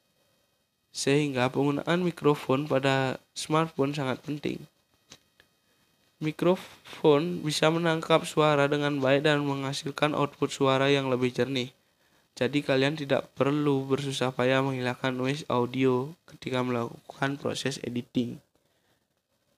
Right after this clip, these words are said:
Lagi-lagi yang keenam ini jangan gunakan zoom in. Di mana smartphone memiliki fitur untuk memperbesar cara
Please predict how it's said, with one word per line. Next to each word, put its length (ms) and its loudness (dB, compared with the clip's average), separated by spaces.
Lagi-lagi 720 0
yang 160 -4
keenam 480 -4
ini 160 -4
jangan 480 -6
gunakan 560 -4
zoom 480 0
in. 240 -4
Di 120 2
mana 440 0
smartphone 520 -2
memiliki 280 -2
fitur 400 -2
untuk 240 -2
memperbesar 880 -2
cara 400 0